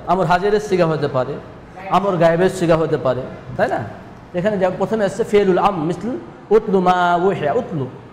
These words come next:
এটা সরাসরি আমরের সিগা, আমর হাজিরের সিগা চলে আসছে। তারপর ইসমে ফেল আম, হাইয়া আলা সালাহ, আরও আছে না ইসমে ফেলগুলো? <clears throat> হাইয়া আলা সালাহ, সালাতের দিকে আসো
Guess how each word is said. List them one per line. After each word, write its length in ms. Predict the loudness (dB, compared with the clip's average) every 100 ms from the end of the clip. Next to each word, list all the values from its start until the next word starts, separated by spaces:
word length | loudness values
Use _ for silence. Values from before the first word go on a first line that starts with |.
| -14 -4
এটা 400 | 2 2 2 0
সরাসরি 300 | 2 2 4
আমরের 280 | 2 2 0
সিগা, 240 | 0 0
আমর 140 | 0 2
হাজিরের 320 | 0 0 -4
সিগা 220 | -4 -6
চলে 180 | -4 -6
আসছে। 300 | -6 -8 -12 -12 -16 -18 -18 -20 -20 -20 -20 -20 -20 -10 -2
তারপর 260 | -2 0
ইসমে 260 | -2 0 -2
ফেল 320 | 2 2 4
আম, 200 | 2 2 -2 -10 -14 -18 -20 -16 -6
হাইয়া 260 | -2 2 2
আলা 160 | 2
সালাহ, 440 | -2 -8 -8 -6 -2
আরও 160 | 2
আছে 220 | 2 2
না 80 | -4
ইসমে 180 | -4 -6 -6
ফেলগুলো? 360 | -6 -4 -4 -4 -6
<clears throat> 1400 | -4 0 2 4 2 0 -4 -12 -16 -18 -20 -20 -20 -2
হাইয়া 220 | 0 2
আলা 120 | 2 0
সালাহ, 260 | 2 2
সালাতের 420 | 4 2 2 0
দিকে 240 | 0 2 2
আসো 260 | 0 -6